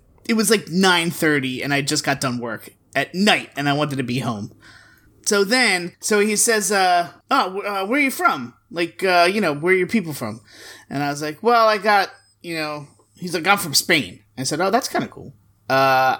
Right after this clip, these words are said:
I'm from, I got some Italian in me, some Irish, um, Lithuanian. And he goes, "Oh, yeah, yeah, a lot of European, huh?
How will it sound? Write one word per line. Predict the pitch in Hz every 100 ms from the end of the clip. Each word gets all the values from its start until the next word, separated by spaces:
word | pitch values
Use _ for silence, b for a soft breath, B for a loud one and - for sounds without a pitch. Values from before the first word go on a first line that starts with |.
| -
I'm | 113 139 139
from, | 135 - 143 139 135 135
I | 143
got | 143 123 - _ -
some | - 92
Italian | - 214 220 208
in | 202 185
me, | 175 165 156
some | 139 110 113
Irish, | 139 156 151 151 147 - - - _ _ _
um, | 139 135 131 127 120 117 107 107 123 -
Lithuanian. | 135 135 135 190 190 180 165 151 143 B B B B B -
And | 160
he | 156
goes, | 151 143 180
"Oh, | 202
yeah, | 220 220
yeah, | 160 180
a | 147
lot | 165 156
of |
European, | 160 160 202 220 247
huh? | 214 262